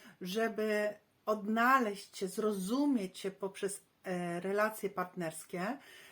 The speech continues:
E, taka osoba spotka w swoim życiu trzech partnerów karmicznych lub trze-, pa-, trze-, trzy partnerki karmiczne.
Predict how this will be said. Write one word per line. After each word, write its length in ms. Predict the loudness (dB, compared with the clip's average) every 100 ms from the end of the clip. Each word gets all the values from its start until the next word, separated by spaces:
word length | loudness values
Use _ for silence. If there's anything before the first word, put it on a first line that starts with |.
| -10
E, 160 | -2 -2
taka 360 | 2 0 4 2
osoba 600 | 4 2 2 4 2 0
spotka 520 | -2 -4 -4 -2 -4
w 60 |
swoim 360 | -4 -4 -4 -4
życiu 540 | -4 -6 -6 -6 -8 -12 _ _
trzech 580 | -8 0 2 0 -4 -16 _ _ _
partnerów 520 | -6 -4 -4 -4 -6
karmicznych 600 | -4 -4 -2 -6 -10 -14 -12
lub 200 | -14 -10
trze-, 180 | -8
pa-, 280 | -6 -6 -8
trze-, 360 | -10 -6 -2 -4 -6 _ -10
trzy 280 | -4 -2 0
partnerki 600 | 0 0 -4 -8 -10 -8
karmiczne. 580 | -6 -4 -6 -10 -18